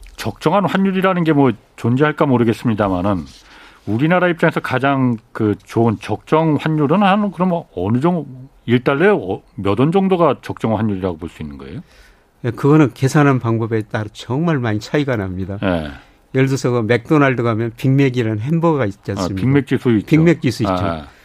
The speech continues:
Speaker 2: 예, 그 미국에서 그 네 개 도시에서 오 달러 팔십일 센트더라고요. 빅맥 하나에.
Speaker 1: 아,
Speaker 2: 근데
Speaker 1: 저,
Speaker 2: 우리나라에서는
Speaker 1: 아, 제가 햄버거 잘 안 먹어서 <laughs> 얼마인지
Speaker 2: <laughs> 얼마인지
Speaker 1: 모르겠네.
Speaker 2: 모르죠.
Speaker 1: <laughs>
Speaker 2: 예.
Speaker 1: 예.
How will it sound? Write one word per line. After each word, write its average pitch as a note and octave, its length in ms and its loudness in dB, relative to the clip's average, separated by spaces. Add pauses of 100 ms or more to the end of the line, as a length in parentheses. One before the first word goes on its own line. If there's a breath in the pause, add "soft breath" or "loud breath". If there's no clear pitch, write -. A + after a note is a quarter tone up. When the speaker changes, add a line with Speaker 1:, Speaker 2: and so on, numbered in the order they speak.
(360 soft breath)
Speaker 2:
예, C3 100 0
그 D3 160 -8 (460 loud breath)
미국에서 E3 640 4
그 C3+ 240 0
네 B2+ 220 4
개 D3+ 140 6
도시에서 B2+ 480 0
오 C3 120 -2
달러 C3 300 0
팔십일 C3 460 -4
센트더라고요. G#2+ 720 -4
빅맥 A2+ 360 -2
하나에. G#2 360 -4 (520 soft breath)
Speaker 1:
아, F2+ 680 0 (220)
Speaker 2:
근데 C3 220 -2
Speaker 1:
저, A#2+ 80 2
Speaker 2:
우리나라에서는 C3+ 680 2
Speaker 1:
아, D3+ 40 -8 (120)
제가 G#2 160 0
햄버거 D3+ 260 0
잘 C3 140 0
안 G#2+ 140 0
먹어서 G#2+ 440 2 (240)
<laughs> - 240 -4
얼마인지 D3+ 440 0
Speaker 2:
<laughs> - 0 -
얼마인지 D#3 360 4
Speaker 1:
모르겠네. - 0 -
Speaker 2:
모르죠. B2 500 2 (220)
Speaker 1:
<laughs> G#3+ 260 -2
Speaker 2:
예. C3+ 40 0
Speaker 1:
예. G2 340 0